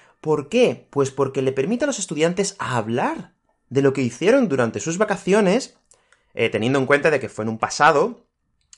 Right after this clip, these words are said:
por supuesto, en un pasado, pues, a partir de la semana pasada, o incluso ayer también es pasado, así que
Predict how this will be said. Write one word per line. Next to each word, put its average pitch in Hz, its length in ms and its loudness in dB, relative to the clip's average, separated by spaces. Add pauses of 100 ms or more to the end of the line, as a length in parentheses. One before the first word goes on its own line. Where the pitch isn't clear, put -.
por - 140 -14
supuesto, 139 440 -4
en 160 60 -2
un 135 80 -6
pasado, 120 480 2
pues, 101 340 -6 (120)
a 98 100 -20
partir 113 300 -4
de 123 60 4
la 117 100 4
semana 101 280 -4
pasada, 147 600 2
o 98 140 -10
incluso 101 340 -6
ayer 117 320 2
también 98 260 -10
es 92 100 -10
pasado, 135 380 -2
así 104 220 -6
que 120 320 -4